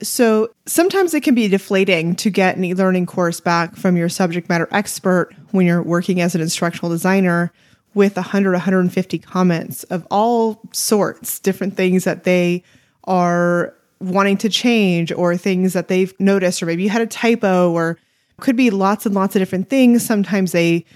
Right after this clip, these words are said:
do have to do with something you did. Sometimes they have nothing to do with what you did. But it can be really deflating and scary, especially when you're new and you don't realize that this is part of the process. And so feedback really is a thread that starts when you're transitioning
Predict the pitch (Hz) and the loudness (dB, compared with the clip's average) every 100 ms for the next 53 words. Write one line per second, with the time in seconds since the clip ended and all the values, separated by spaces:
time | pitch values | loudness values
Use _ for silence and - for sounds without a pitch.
0 | _ _ _ 190 214 214 220 214 202 208 | _ _ _ -4 0 2 2 0 0 0
1 | 202 208 202 208 202 190 185 185 202 185 | 0 0 0 0 0 2 0 0 -2 -2
2 | 196 180 185 196 202 247 247 233 180 165 | 0 -2 -2 0 2 0 2 0 2 0
3 | 165 - 160 160 160 - 190 - _ _ | -2 -4 -2 -2 0 -4 -6 -14 _ _
4 | _ - 269 294 330 339 320 320 277 254 | _ -2 -2 0 0 2 2 2 0 -2
5 | 220 240 240 202 - 208 233 202 180 220 | 0 2 2 0 -2 0 2 0 -2 -2
6 | 220 240 220 202 185 196 220 202 180 185 | -2 0 0 2 4 4 4 2 2 0
7 | 190 190 180 175 175 - 190 180 - 180 | 0 0 0 -4 -8 -4 0 0 -2 -4
8 | 160 - - 170 - 196 - 196 190 185 | -4 -6 -10 -10 -4 -4 0 2 2 0
9 | - _ _ _ _ - 320 359 277 226 | -6 _ _ _ _ 2 2 4 2 -2
10 | - 233 269 254 220 190 - 151 196 190 | -2 -2 2 2 2 -2 -4 -4 0 2
11 | 170 151 175 - _ 190 180 180 170 - | 0 -2 -4 -10 _ -6 0 2 0 -6
12 | - - 226 240 - 214 190 175 - 185 | -6 0 2 2 0 0 0 0 0 0
13 | 180 180 - 180 180 170 | 2 0 0 0 0 -2